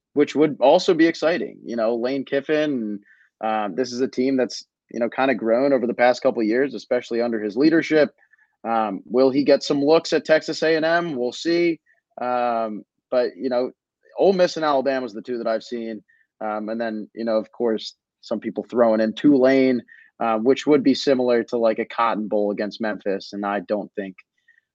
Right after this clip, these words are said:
um, if you're, uh, i-, if for T V ratings, I don't think you want a, a Penn State Tulane matchup.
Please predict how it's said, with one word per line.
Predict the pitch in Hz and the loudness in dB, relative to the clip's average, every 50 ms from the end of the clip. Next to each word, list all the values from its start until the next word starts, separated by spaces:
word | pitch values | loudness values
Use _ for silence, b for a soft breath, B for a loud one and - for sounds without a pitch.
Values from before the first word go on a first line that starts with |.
| _ _ _ | _ _ _
um, | - 101 95 92 92 90 85 87 64 | -8 -6 -4 -4 -4 -4 -6 -6 -6
if | 85 104 - - | -6 -8 -4 2
you're, | 117 123 123 120 113 | 4 6 8 8 8
uh, | 107 104 101 98 98 92 85 - - _ - | 8 8 8 6 6 4 2 -2 -6 _ -4
i-, | - | -2
if | 117 76 78 107 - | 0 0 0 -2 0
for | - 156 139 | 2 0 2
T | 147 - 185 180 156 | 4 4 4 4 4
V | 151 165 156 | 4 4 4
ratings, | 131 127 123 117 110 104 101 98 98 | 4 4 2 2 -2 -4 -6 -4 -2
I | 110 117 | 0 0
don't | 120 117 101 98 - | 0 0 -2 -6 -8
think | 123 113 101 - | -8 -8 -6 -6
you | 113 110 104 | -6 -4 -4
want | 104 107 104 104 101 | -4 -6 -6 -8 -8
a, | 95 90 87 85 _ _ _ _ _ _ _ _ _ _ _ _ | -10 -10 -12 -14 _ _ _ _ _ _ _ _ _ _ _ _
a | 101 101 | -12 -12
Penn | - - 131 117 104 | -10 -10 -10 -10 -10
State | - - 113 101 92 - | -6 -2 -2 -2 -2 -4
Tulane | - 113 107 101 101 95 95 87 | -6 -4 -4 -4 -4 -4 -4 -6
matchup. | 87 90 85 80 - - 87 76 64 | -6 -6 -6 -6 -6 -6 -6 -6 -6